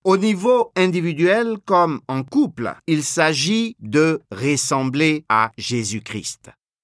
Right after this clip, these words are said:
Le plan de Dieu pour ceux qu'il aime, c'est qu'ils ressemblent à Jésus-Christ, que ce soit individuellement ou en tant que couple.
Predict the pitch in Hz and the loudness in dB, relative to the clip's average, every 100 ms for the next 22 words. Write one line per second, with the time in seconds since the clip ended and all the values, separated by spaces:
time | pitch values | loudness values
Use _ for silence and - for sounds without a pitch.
0 | - 131 151 - 226 277 214 170 151 196 | -4 0 0 0 0 2 2 0 2 4
1 | 196 165 151 123 - - 156 165 139 147 | 2 0 -4 -4 -2 0 0 0 0 2
2 | 160 170 165 165 - 185 185 190 156 117 | 2 0 -6 -10 -4 -2 0 0 0 0
3 | 104 156 170 - 220 214 123 95 76 - | 0 2 2 2 2 2 -2 -4 -6 -2
4 | 113 104 117 110 107 104 87 - - _ | -2 -2 -4 -6 -6 -10 -14 -16 -16 _
5 | _ _ _ - 165 165 147 160 135 113 | _ _ _ -2 0 0 0 2 2 2
6 | - 165 165 160 147 135 131 131 147 165 | 0 0 2 0 0 0 2 2 2 0
7 | 170 - 175 175 170 - 117 120 160 165 | -2 -2 0 -2 -6 -6 -4 0 0 0
8 | 127 107 - 165 - - 80 | -2 -6 -4 -4 -4 -8 -16